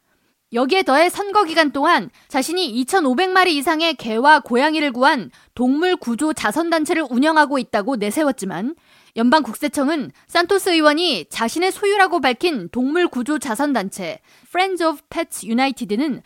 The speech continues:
미국 내 등록된 자선단체 목록에서 존재하지 않는다고 밝혔습니다. 뿐만 아니라 선거 후보자가 등록해야 하는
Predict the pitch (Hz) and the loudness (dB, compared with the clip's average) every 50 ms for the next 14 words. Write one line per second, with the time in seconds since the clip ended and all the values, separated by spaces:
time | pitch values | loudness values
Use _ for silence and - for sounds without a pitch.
0 | - - - _ - 254 285 262 320 339 330 330 320 320 311 262 233 233 247 254 | -20 -20 -14 _ 0 0 0 2 2 0 2 2 2 2 2 2 2 2 2 0
1 | - - 302 311 302 240 180 - - - - 214 214 - 339 330 311 311 302 269 | -2 -2 -2 0 0 0 -4 -8 -12 -10 -8 -6 -2 -2 0 0 2 0 0 2
2 | - 311 233 202 196 202 208 202 180 180 180 285 285 240 156 - - _ _ - | 0 0 0 0 -2 -2 -2 -2 -4 -4 -4 -2 0 0 -2 -4 -12 _ _ 0
3 | 262 262 247 302 294 269 233 262 - 208 226 277 330 320 294 285 254 285 - 214 | 2 2 4 4 2 2 2 0 0 2 2 2 2 4 2 2 0 0 -6 -6
4 | 196 - 226 - - 190 170 - - 165 160 160 - _ _ _ _ _ _ _ | -6 -6 -6 -6 -6 -8 -8 -4 -2 -2 -2 -2 -4 _ _ _ _ _ _ _
5 | _ _ _ _ _ _ _ _ - 359 370 392 403 392 370 339 330 339 370 370 | _ _ _ _ _ _ _ _ -6 -2 2 4 4 4 4 2 4 6 8 8
6 | 320 196 165 190 - 359 381 381 403 403 392 415 415 415 415 415 - 415 381 330 | 8 6 2 -2 -4 -4 -2 0 0 0 2 2 0 2 2 0 2 2 4 4
7 | 359 359 - 302 269 302 330 - - 349 320 311 311 302 277 294 359 339 254 175 | 4 2 4 0 0 0 -2 -2 -2 0 0 2 2 0 0 0 -2 -2 -4 -8